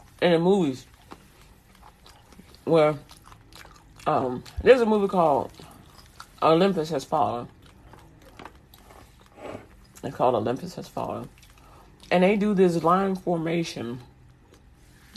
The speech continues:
on the, um, top of the building. They use, like, it's called a sniper line formation. And they circle the building. They all come up and everybody take their point, and they're about, like, six feet apart or something.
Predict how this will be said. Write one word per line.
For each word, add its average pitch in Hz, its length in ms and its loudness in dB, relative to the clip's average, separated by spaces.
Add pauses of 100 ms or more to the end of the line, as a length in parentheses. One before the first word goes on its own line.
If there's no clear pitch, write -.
(160)
on 143 220 0
the, 123 300 -2
um, 123 440 -4
top 165 280 -2
of 151 100 -6
the 127 80 -2
building. 156 500 -2 (580)
They - 80 -6
use, 147 260 -4
like, - 200 -2
it's 139 100 -4
called 151 200 -6
a - 60 -6
sniper 165 640 -2
line 165 300 0
formation. 160 640 -6 (1120)
And 156 220 6
they 143 420 2
circle 214 480 0
the 180 100 0
building. 160 720 2
They 147 140 6
all 180 180 8
come 190 240 2
up 185 140 2
and 147 160 -2
everybody 165 420 2
take 160 220 -4
their 165 140 -2
point, 208 380 -4
and 156 120 -6
they're 156 40 -4
about, 147 200 -4
like, - 160 -6
six - 340 -6
feet 180 200 -4
apart 190 340 -2
or 185 40 -4
something. 185 360 -6